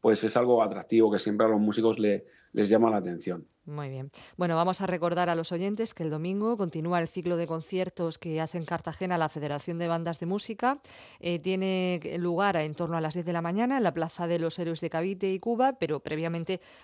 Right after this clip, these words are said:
Speaker 2: va a haber un pasacalles por la ciudad. Es una actividad que se hace realmente coincidiendo con la llegada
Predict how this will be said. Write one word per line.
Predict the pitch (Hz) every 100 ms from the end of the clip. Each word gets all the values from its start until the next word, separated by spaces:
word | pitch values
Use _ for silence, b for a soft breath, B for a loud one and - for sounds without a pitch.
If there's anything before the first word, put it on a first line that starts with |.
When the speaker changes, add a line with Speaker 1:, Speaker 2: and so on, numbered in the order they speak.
| -
Speaker 2:
va |
a | 165
haber | 175
un | 180
pasacalles | 160 165 175 165 160 165
por | - 156
la | 143
ciudad. | 143 151 160 151 B B
Es | -
una | 175 175
actividad | - 190 180 170
que | 170
se | - 165
hace | 165 - 180 185
realmente | 160 151 160 160
coincidiendo | 170 165 156 160
con | 165 160
la | 147
llegada | 147 147 156